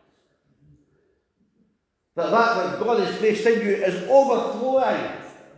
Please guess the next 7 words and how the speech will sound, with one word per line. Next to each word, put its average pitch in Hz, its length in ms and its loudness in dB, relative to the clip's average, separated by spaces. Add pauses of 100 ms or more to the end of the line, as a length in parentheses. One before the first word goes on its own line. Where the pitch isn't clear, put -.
(4000)
I've 175 180 0
heard 185 220 2
this 165 200 -4
statement 185 380 -4
so 190 220 -2
many 170 240 2
times. 165 560 0